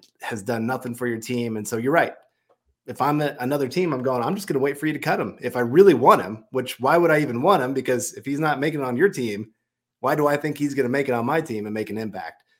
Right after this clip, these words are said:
And, uh, you know, same with Melvin Gordon right now. His value's never been lower. Dalton Risner,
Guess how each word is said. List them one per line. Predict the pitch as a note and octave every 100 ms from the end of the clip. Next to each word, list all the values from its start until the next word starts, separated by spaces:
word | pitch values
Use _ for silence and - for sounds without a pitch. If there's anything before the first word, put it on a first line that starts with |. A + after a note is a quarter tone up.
| _ _ _ _
And, | G#2 G#2 G2+ G#2 G2+
uh, | G2 F#2+ -
you | G#2
know, | G2+
same | A#2+ A#2+
with | A#2
Melvin | A2+ G#2+ G2+
Gordon | G#2+ D3 C#3
right | C3 C3
now. | A#2+ B2 B2 B2 _ _ _
His | A#2+ C3
value's | A#2+ B2 A#2 G#2
never | A#2 A2+
been | A2+ A2
lower. | A#2 A#2
Dalton | G#2 G2+ G2
Risner, | C3 C#3 B2 B2+ B2